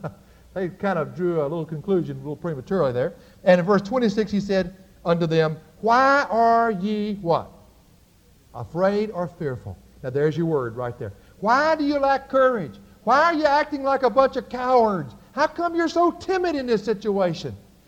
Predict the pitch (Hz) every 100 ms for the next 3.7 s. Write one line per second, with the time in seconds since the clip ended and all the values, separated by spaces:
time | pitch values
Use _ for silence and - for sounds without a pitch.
0 | - 220 226 202 240 233 - 285 339 349
1 | 349 294 160 269 320 320 185 196 160 160
2 | 247 320 339 302 240 180 101 - _ _
3 | _ _ _ 339 359 370 226